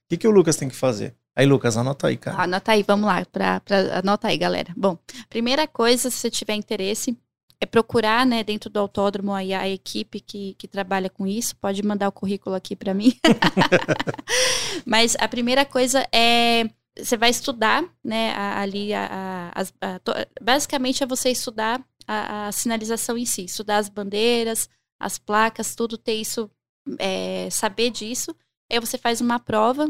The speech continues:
Speaker 2: né, com apli-, a aplicação prática ali de, de situações de corrida, e aí você precisa dizer, no caso ali, qual sinalização você vai usar, qual bandeira você vai usar, enfim. Então, basicamente é isso, é ter o compromisso mesmo de,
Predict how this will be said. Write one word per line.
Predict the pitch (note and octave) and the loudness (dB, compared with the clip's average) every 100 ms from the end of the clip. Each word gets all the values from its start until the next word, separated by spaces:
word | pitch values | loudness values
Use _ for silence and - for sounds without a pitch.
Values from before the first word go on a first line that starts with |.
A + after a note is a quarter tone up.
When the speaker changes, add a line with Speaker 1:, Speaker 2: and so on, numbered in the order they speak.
| D4 | -2
Speaker 2:
né, | G#3+ G#3 | -6 -6
com | - G#3+ G#3 G3+ G3 | -6 -4 -2 -4 -4
apli-, | G3+ G#3+ - | -6 -6 -8
a | - F#3+ F3+ G3 | -6 -4 -6 -8
aplicação | - G3+ G#3 - G#3+ | -8 -4 -2 0 -2
prática | G3+ G3+ G3 - | 0 2 2 -2
ali | G3+ G3 G3 | -4 -4 -4
de, | - G3 F#3 - _ _ | -4 -4 -6 -10 _ _
de | G3 | -4
situações | - A3 G#3 G#3+ G#3 | 0 0 0 0 -2
de | - | -2
corrida, | A3+ G#3+ A#3 C4+ D#4+ - _ _ A3+ | -2 -2 -2 -2 -4 -6 _ _ 0
e | |
aí | A#3+ | 0
você | B3 C4+ | 2 0
precisa | C4 C4 - C4 B3 C4 | 0 -2 -2 -4 0 0
dizer, | B3+ C#4+ C4 A#3+ B3 C#4 _ _ | 0 -2 0 0 0 -2 _ _
no | A3+ | -8
caso | - G#3+ A3+ | 0 0 2
ali, | A3+ A3 A3 - _ _ | -2 -4 -8 -12 _ _
qual | - A3+ | 0 0
sinalização | - A3+ G#3 G#3+ - | 2 0 0 -2 -2
você | G3+ F#3+ | -4 -4
vai | G3+ | -4
usar, | F#3 G3 G3+ G#3+ | -4 -4 -2 -2
qual | - G3 | 0 -2
bandeira | G3 G3+ F#3+ | 0 -2 -2
você | F#3+ F#3+ | -4 -4
vai | F#3+ | -6
usar, | F#3 G3+ | -4 -4
enfim. | G#3+ A3 G3 | -4 -6 -8
Então, | F#3 G#3+ | -4 -2
basicamente | A3 C4 - C#4 C4+ - | 2 2 2 2 2 2
é | C#4 | 0
isso, | A#3 B3 - E4+ _ _ _ | 0 -2 -4 -6 _ _ _
é | - A3 | 0 0
ter | - C4 | 4 4
o | |
compromisso | - C#4+ D4+ C4+ B3 - | 6 2 4 2 2 2
mesmo | B3 G#3 A3 A#3+ | 0 0 0 0
de, | A#3 A3+ A3 G#3 | 0 -2 -2 -6